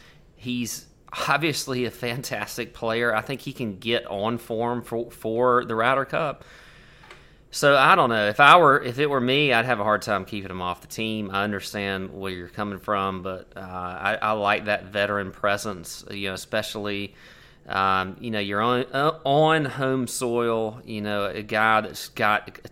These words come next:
ton of experience in Ryder Cup. So I think it's gonna be hard to keep, keep Sergio off the team, but, uh,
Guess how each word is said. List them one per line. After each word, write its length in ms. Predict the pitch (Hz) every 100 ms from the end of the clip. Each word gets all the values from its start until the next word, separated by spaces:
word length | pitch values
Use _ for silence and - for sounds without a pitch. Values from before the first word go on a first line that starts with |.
| - -
ton 360 | - - 139
of 120 | 131
experience 680 | 113 - - 110 107 104 92
in 100 | 92
Ryder 280 | 98 98 98
Cup. 380 | 98 101 92 -
So 380 | - 98 95 90 - - - - -
I 280 | - 127 165
think 80 | 165
it's 100 | 131
gonna 120 | 123
be 60 | 110
hard 200 | 107 101
to 60 | 95
keep, 280 | 101 92 - _ -
keep 220 | - -
Sergio 460 | - - - - 73
off 180 | -
the 60 | -
team, 400 | - - 50 -
but, 220 | - 78 - - - - -
uh, 60 | -